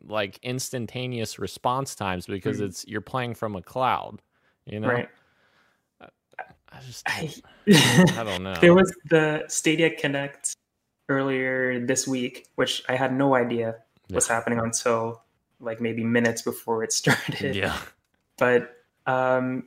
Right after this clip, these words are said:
Speaker 2: another pretty terrible sh-, showcase of what, you know, there's nothing to be excited about, which kinda, it sucks because I think the idea is awesome, but the, like, I,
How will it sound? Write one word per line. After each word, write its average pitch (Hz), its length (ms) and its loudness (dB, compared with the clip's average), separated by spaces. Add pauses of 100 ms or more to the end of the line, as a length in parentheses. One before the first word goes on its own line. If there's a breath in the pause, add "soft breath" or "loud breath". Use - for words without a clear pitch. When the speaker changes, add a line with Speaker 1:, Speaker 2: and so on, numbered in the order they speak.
Speaker 2:
another 151 680 4 (240)
pretty 180 720 0 (260)
terrible 190 520 0
sh-, - 240 -2
showcase 190 540 2
of 131 140 -2
what, 143 420 -2 (680)
you 175 100 0
know, 202 160 2
there's 180 180 2
nothing 190 320 2
to 202 120 0
be 175 300 2
excited 170 400 0
about, 131 220 4
which 127 220 -2
kinda, 139 500 -2 (280)
it 147 140 0
sucks 269 380 4
because - 480 0 (460)
I 143 80 2
think 190 160 2
the 165 100 4
idea 147 360 4
is 139 180 2
awesome, 123 580 0
but 120 260 -2 (400 soft breath)
the, 135 420 -2 (1080)
like, 151 160 -2
I, 147 220 0